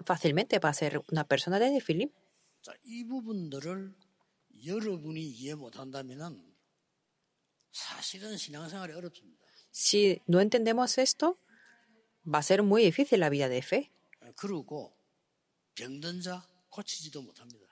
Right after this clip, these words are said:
Speaker 1: Y tampoco pueden recibir la sanidad aquellos que tienen la enfermedad.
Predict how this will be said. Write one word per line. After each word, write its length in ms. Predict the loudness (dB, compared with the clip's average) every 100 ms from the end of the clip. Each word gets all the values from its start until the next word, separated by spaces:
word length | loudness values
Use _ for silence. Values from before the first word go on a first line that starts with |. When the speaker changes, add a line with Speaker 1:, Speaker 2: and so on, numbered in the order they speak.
| 0
Speaker 1:
Y 140 | 0 2
tampoco 680 | 0 0 0 0 6 8 6 4 2
pueden 300 | 4 6 4
recibir 320 | 4 2 2
la 100 | 2
sanidad 460 | 2 2 2 2 2 -4 -20 -8
aquellos 400 | -6 0 2 4
que 120 | 2
tienen 240 | 0 0 0
la 80 | 0
enfermedad. 500 | 2 0 2 -2